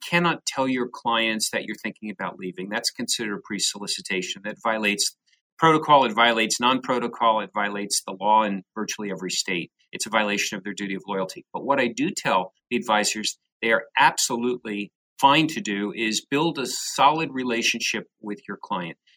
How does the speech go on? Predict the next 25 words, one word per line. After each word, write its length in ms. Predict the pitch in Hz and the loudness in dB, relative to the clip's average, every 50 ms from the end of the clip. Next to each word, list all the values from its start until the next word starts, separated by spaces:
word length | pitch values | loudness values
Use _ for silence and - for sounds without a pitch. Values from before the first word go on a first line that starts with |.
| _ _ | _ _
Make 200 | - 131 139 139 | 0 0 0 2
sure 180 | - - 151 135 | 2 2 2 2
your 200 | 131 127 123 123 | 2 0 0 -2
client 500 | - - - 120 117 120 120 123 123 123 | -4 -4 -2 0 2 2 2 2 0 -2
is 180 | - 110 104 - | -4 -6 -8 -8
content, 440 | - - 107 - - 131 139 127 - - | -8 -8 -10 -4 -2 -2 -2 -2 -4 -6
make 200 | 113 107 98 - | -8 -6 -6 -6
sure 160 | - 117 110 | -6 -4 -4
your 160 | 104 101 - | -4 -6 -8
client 300 | - - 113 104 104 95 | -4 -2 -2 -2 -2 -2
is 120 | 87 85 - - | -4 -6 -8 -2
happy, 360 | - 117 120 - - 139 123 117 | 0 0 0 0 -2 -4 -4 -4
make 200 | 113 104 104 - | -4 -4 -4 -6
sure 200 | - - 107 104 | -6 -6 -6 -6
you've 180 | 104 101 95 | -6 -6 -6
done 240 | 95 110 104 95 87 - _ | -6 -6 -6 -6 -6 -6 _
everything 460 | 123 120 113 139 139 127 - 127 117 | -4 -4 -2 -4 -4 -4 -4 -4 -4
you 140 | 110 113 107 | -4 -4 -6
can 160 | - 110 107 | -6 -8 -6
do 180 | 95 107 107 104 | -4 -4 -4 -6
to 80 | 104 | -4
help 220 | 101 107 107 - - | -2 -2 -4 -2 -2
that 180 | 104 104 101 | -4 -4 -4
client. 400 | - - - 104 95 90 87 87 _ - - - _ _ _ | -4 -4 -2 0 0 0 -2 -4 _ -14 -20 -20 _ _ _
Because 380 | 120 107 - 123 117 107 - | -6 -2 0 0 2 2 2